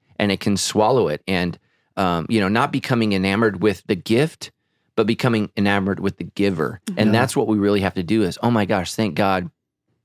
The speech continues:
Speaker 1: that, uh, I am able, um, to just give glory to God for what he's given me." And so I, I just think there's just a,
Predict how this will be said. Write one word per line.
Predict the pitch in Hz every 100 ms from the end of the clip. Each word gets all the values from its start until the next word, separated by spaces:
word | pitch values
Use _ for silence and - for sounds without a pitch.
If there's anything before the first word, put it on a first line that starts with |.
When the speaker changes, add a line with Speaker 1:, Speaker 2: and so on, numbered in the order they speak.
| _ - -
Speaker 1:
that, | 101 87 -
uh, | 95 92 -
I | 113
am | 113 101
able, | 104 107 98 92 87 _ _ _ _ -
um, | 95 90 82 82 - _ _ _ _ _ _ _ _ _
to | 120
just | 110 110 - _ _ _ _ 110
give | 101 117
glory | 120 117
to | 104
God | 101 110
for | - -
what | 98 101
he's | 98
given | 85 98 104
me." | 95
And | 95
so | -
I, | 69 -
I |
just | 151 180
think | 175
there's | 113
just | 110
a, | 101